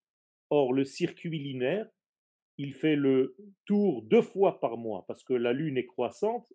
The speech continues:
et décroissante. Donc, elle est deux fois plus rapide chaque mois. Or, si on prend, par exemple, le tour de la Terre par rapport au Soleil, c'est trois cent soixante-cinq jours.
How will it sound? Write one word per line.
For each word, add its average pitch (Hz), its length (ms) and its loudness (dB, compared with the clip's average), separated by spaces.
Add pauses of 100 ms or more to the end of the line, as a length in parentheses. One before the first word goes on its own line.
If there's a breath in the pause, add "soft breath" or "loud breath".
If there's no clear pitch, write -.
et 135 140 -4
décroissante. 123 760 -6 (840)
Donc, 147 220 -2
elle 139 120 4
est 135 80 2
deux 208 260 0
fois 202 320 2
plus 175 140 -2
rapide 165 600 -2 (880)
chaque - 300 -4
mois. 233 420 4 (880)
Or, 175 240 4
si - 180 -4
on 226 140 4
prend, 202 260 -2
par 180 180 0
exemple, 165 440 -2
le 165 300 2 (100)
tour 202 220 -4
de 175 80 2
la 165 180 4
Terre 160 420 -2 (140)
par 143 140 0
rapport 139 340 0
au 143 100 2
Soleil, 160 520 -2
c'est - 400 -8
trois 196 400 0
cent 202 320 -4
soixante-cinq 165 720 -6
jours. 196 300 -2